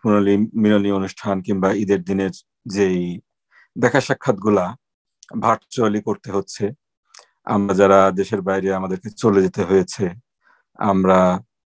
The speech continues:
আমাদের দায়িত্বশীলদের সোহবত থেকে বঞ্চিত হচ্ছি। দিনী ভাইদের সাথে আমাদের সুখ দুঃখ ভাগাভাগি করে নি-, যা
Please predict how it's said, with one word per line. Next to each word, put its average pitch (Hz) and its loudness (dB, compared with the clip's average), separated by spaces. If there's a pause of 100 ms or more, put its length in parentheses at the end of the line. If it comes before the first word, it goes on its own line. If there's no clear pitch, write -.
আমাদের 98 0
দায়িত্বশীলদের 98 0
সোহবত 98 2
থেকে 101 -8
বঞ্চিত 92 -4
হচ্ছি। 98 -4 (540)
দিনী 101 4
ভাইদের 98 4
সাথে 98 -2 (580)
আমাদের 95 -4
সুখ 104 -4
দুঃখ 95 -2
ভাগাভাগি 92 -2 (120)
করে 98 2
নি-, 104 -2
যা 104 0